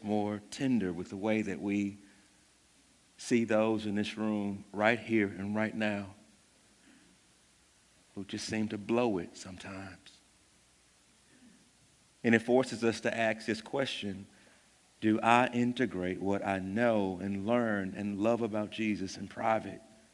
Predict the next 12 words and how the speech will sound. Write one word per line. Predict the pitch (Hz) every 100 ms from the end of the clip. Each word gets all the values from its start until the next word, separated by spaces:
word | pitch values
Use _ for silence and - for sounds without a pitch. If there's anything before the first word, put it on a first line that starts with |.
| _ _ _ _ _ _ _ _ _ -
beyond | 98 98 113 113 107
my | 104 -
own | 104 101 98
mind | 101 107 101 90 90 87 -
and | 87 92 101
life | 104 92 87 - -
and | - - -
home? | 113 107 95 90 92 - - _ _ _ _ _ _ _ _ -
Or | 123 107 95 98
am | 95 92
I | 104 98
guilty | - 131 113 - -